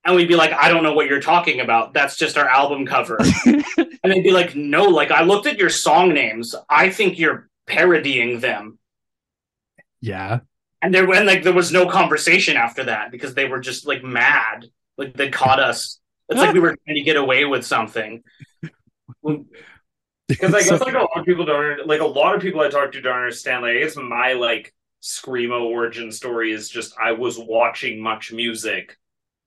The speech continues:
Speaker 2: Same.
Speaker 3: And
Speaker 2: Yeah.
Speaker 3: the, that first video for, like, God, what, I forget, I forget what
Speaker 1: Polaroids with Polar Bears?
Speaker 3: No, no, it wa-, it's the last song on the album. It's like, I was
Speaker 2: Pulmonary.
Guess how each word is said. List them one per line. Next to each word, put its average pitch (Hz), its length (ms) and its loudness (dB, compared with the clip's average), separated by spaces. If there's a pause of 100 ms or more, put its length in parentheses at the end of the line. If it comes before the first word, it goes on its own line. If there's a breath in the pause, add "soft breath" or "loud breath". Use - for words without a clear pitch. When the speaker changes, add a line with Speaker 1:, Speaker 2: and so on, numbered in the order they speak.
(140)
Speaker 2:
Same. 143 400 2
Speaker 3:
And 107 80 -12 (520)
Speaker 2:
Yeah. 123 240 -4
Speaker 3:
the, 117 500 0
that 120 220 -2
first 143 460 -2
video 117 840 0 (1300)
for, 131 160 -2
like, 113 300 -2
God, 120 320 -2
what, 120 120 -4
I - 40 -8
forget, 120 260 -14
I 120 140 -10
forget 131 340 -4
what 127 120 2
Speaker 1:
Polaroids 147 260 2
with 139 160 -2
Polar 135 260 2
Bears? 208 260 2
Speaker 3:
No, 156 280 0
no, 127 260 2
it 135 100 2
wa-, 156 80 2
it's 175 200 -2
the 180 100 2
last 151 420 2
song 147 260 -2
on 143 100 -4
the 113 140 -2
album. 95 540 -6 (340)
It's 117 160 -12
like, 135 220 -2
I 202 160 4
was 127 180 2
Speaker 2:
Pulmonary. 101 240 -6